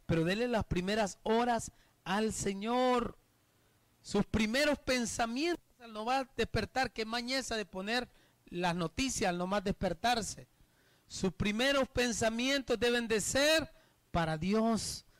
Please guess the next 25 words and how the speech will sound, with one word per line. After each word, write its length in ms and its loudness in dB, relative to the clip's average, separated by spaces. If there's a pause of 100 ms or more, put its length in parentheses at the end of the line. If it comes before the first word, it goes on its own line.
(200)
"Señor, 420 0
bendíceme 720 -2
este, 420 -2
este 300 -2
día". 400 -2 (680)
Que 100 0
las 160 2
primeras 480 -2 (120)
palabras 680 2
sean 340 2
para 260 2
alabar 440 2
y 60 -10
glorificar. 580 -2 (240)
"Pastor, 380 0
qué 80 -6
religioso 600 0
se 200 0
oye". 340 2 (1120)
Experiméntelo 840 -2
y 40 2
ya 80 2
va 140 0
a 20 -2
ver 320 -6